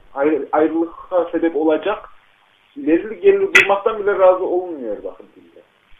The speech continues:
Namaz kıldım bir safta bile. Allah nasıl razı olsun her cemaat ayrı bir mescid edinsin.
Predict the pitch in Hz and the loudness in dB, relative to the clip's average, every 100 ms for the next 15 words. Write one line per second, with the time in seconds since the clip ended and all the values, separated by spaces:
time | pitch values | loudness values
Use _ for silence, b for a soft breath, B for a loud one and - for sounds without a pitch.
0 | - - _ - - - - - - - | -20 -20 _ -20 -20 -20 -20 -20 -20 -20
1 | _ _ - - 131 139 175 165 147 143 | _ _ -20 -20 -12 -8 -8 -8 -10 -10
2 | 135 135 120 - 131 - - _ _ - | -12 -12 -10 -8 -8 -10 -20 _ _ -20
3 | _ - 131 165 165 180 - 226 180 165 | _ -14 -8 -8 -8 -12 -12 -6 -4 -4
4 | 160 156 151 - _ - 165 160 156 143 | -6 -8 -14 -20 _ -6 -4 -2 -4 -6
5 | 135 - 135 127 123 117 110 _ 110 101 | -6 -4 -4 -4 -10 -12 -16 _ -18 -18
6 | 95 - | -20 -20